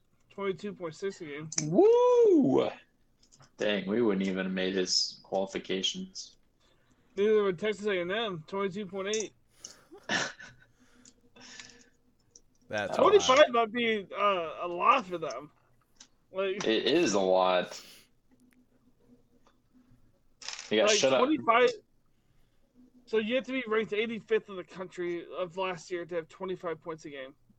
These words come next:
Speaker 2: They scored, they scored thir-, ten points against North Dakota State, or thirteen points last year. That didn't help.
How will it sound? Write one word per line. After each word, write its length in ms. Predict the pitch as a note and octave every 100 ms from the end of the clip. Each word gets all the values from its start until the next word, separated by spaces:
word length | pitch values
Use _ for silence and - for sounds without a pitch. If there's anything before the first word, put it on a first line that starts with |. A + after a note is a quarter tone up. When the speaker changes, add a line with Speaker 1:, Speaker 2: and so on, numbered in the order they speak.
| _ -
Speaker 2:
They 120 | -
scored, 480 | B2 - D3+ C#3 - _ - - -
they 60 |
scored 320 | C3+ - C#3+ - -
thir-, 220 | C#3 C#3 - _
ten 240 | - B2+ C3+
points 320 | B2+ B2+ B2+
against 360 | A#2+ A#2+ A2+ A2+
North 200 | G#2+ G#2+
Dakota 260 | - A2
State, 440 | G2+ G#2+ A2 B2+ - _ _ _ _ _ _ - _ _ _ -
or 60 | A2
thirteen 460 | - A2 - A#2
points 280 | A2 A#2 A#2
last 300 | A#2+ A#2 -
year. 240 | B2+ B2 - _ _ _ _ _ _ _ _ _ _
That 140 | - A2
didn't 160 | C#3
help. 320 | G2+ G2+ A#2